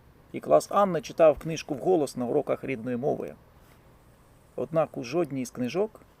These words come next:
не було написано, про що ж бабуся розповіла Вальдемарові. І тоді Анна зрозуміла, що той, хто написав книжку, не хотів цього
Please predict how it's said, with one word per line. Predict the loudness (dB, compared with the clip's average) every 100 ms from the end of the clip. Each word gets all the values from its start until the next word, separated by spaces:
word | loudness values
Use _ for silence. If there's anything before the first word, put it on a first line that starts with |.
| -18 -8
не | -2 0
було | 2 2
написано, | 2 2 0 0 -2 0 -4 -6 _ _ _ _
про | -2 0
що | 2 4 4
ж |
бабуся | 2 0 -2 -2 -2 -2 -6 _
розповіла | -4 -4 -4 -8 -4 0 -2 -2 _ _ -8
Вальдемарові. | -4 -4 -4 -6 -4 -6 -6 -12 -18 -20 -20 _ _ _ _ _ _ _ -12
І | -2
тоді | 0 0 2
Анна | 2 4 4
зрозуміла, | 4 2 2 2 4 2
що | 2 -2
той, | 0 2 0 -2 -12 -16
хто | -6 -2
написав | 0 2 6 6
книжку, | 4 -4 -4 -6 -6 -6 -10 -20 -20 -10
не | -6 -4 0
хотів | 0 0 -2 0
цього | 2 6 6